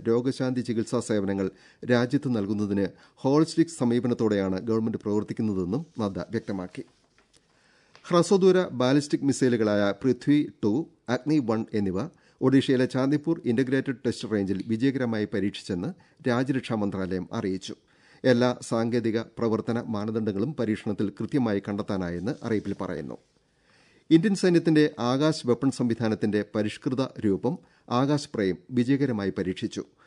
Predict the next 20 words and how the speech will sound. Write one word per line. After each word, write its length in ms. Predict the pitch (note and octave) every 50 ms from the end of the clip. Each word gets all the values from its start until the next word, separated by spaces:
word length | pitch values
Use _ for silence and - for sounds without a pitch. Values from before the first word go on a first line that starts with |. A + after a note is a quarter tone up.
| _ _ _ _ -
ഉയരത്തിൽ 360 | D3 D3 D#3 D#3+ D#3+ F3+ E3+
പറക്കുകയായിരുന്ന 840 | - D3 B2+ B2+ A#2 C#3 B2 A2+ A#2+ A2 G#2+ G#2+ G#2 G#2 G#2+ G#2 G#2
രണ്ട് 420 | G2+ G#2+ A2 A2 G#2+ A2 A#2+ A#2 - -
അതിവേഗ 480 | A#2 A#2 A2 C3+ A#2+ C#3 C3+ C3+ C3 C3
ലക്ഷ്യങ്ങളെ 500 | A2+ F#2+ - - A2 G2+ F#2 F2 G2 D#3 - - _ _ _ _ _ _ _ _
കൃത്യമായി 400 | - D3+ C3 - F3 D#3+ D3 C#3
നശിപ്പിക്കാൻ 500 | B2 B2 A2+ - A2+ A2+ A2 - A2+ G#2+
സംവിധാനത്തിന് 600 | G#2+ - B2 A#2+ A#2+ G#2 A#2 A#2+ A#2+ A2 A2+ A2+
കഴിഞ്ഞതായി 580 | - G#2 F#2+ F#2+ G2 F#2+ F#2 F2+ F2+ F2+ F2+ - -
സൈനിക 360 | - - A#2+ A#2 A#2+ A#2 C3
കേന്ദ്രങ്ങൾ 460 | A#2+ - A2 G2 F2 F#2 F#2 F2 F2+ - -
അറിയിച്ചു. 380 | G#2+ G2 F2 F2+ F2+ - A2+ - - _ _ _ _ _ _ _ -
ഇന്ത്യ 240 | C3 B2 A2+ B2
തദ്ദേശീയമായി 720 | A#2+ A#2+ A2+ A2 A2+ A#2+ A2+ - B2 A#2+ G#2+ G#2 G#2 G#2
വികസിപ്പിച്ച 480 | G2+ F#2+ G2+ G#2 - - F#2+ A2 F#2 -
സംവിധാനത്തിന്റെ 640 | G2 - G#2 G#2 G#2 G2 - G#2 G#2 G2+ - G2+ G2+
വിജയം 320 | F#2 F#2 E2+ G2 A2 D#3 F#3 - - _ _ -
സൈനിക 360 | - - C3 A#2+ C3 C3 C#3
ശേഷിയിലെ 480 | - - A2+ G#2 - A2+ G#2 G2+ G2 F#2+
നാഴികക്കല്ലാണെന്ന് 960 | - A2 A2 A2 A#2+ C3 B2 C3 A#2 - A2 G2+ F#2+ F2+ E2+ E2+ E2+ A#2+